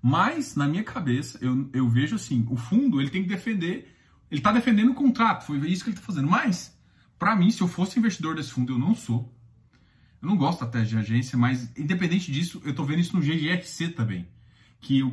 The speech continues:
ah, um dos inquilinos tinha uma estrutura sales and leaseback lá e começou a reclamar do valor.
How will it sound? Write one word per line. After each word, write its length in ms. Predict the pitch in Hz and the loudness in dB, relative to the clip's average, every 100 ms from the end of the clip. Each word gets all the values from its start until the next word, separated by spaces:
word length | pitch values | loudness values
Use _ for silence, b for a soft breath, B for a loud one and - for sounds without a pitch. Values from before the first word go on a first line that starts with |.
| 117 123 | -4 -2
ah, 360 | 120 117 113 | 2 2 0
um 160 | 143 165 | -2 0
dos 260 | 151 127 131 | 0 0 -2
inquilinos 500 | 135 127 127 123 117 | -2 0 2 0 -2
tinha 160 | 180 | 2
uma 100 | 220 | 2
estrutura 680 | 220 185 - 139 123 113 - B B B | 2 -2 -2 0 0 -2 -6 B B B
sales 400 | - - 156 165 | -14 -4 0 0
and 60 | 151 | 2
leaseback 640 | 139 127 110 117 - - | 2 2 2 2 0 -2
lá 320 | 110 123 - - | 0 0 -2 -8
e 80 | - | 0
começou 380 | 180 185 180 | 2 2 0
a 40 | 180 | -2
reclamar 440 | 202 220 190 175 | -2 0 0 0
do 80 | 185 | -2
valor. 380 | 214 214 147 | -2 -2 -4